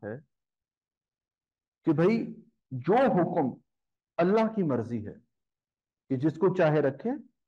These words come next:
जिसको चाहे खत्म कर दे, वो इस पर इख्तियार रखता,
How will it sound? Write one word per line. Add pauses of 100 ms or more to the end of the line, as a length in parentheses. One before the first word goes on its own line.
(600)
जिसको
चाहे
खत्म
कर
दे, (140)
वो
इस
पर
इख्तियार
रखता,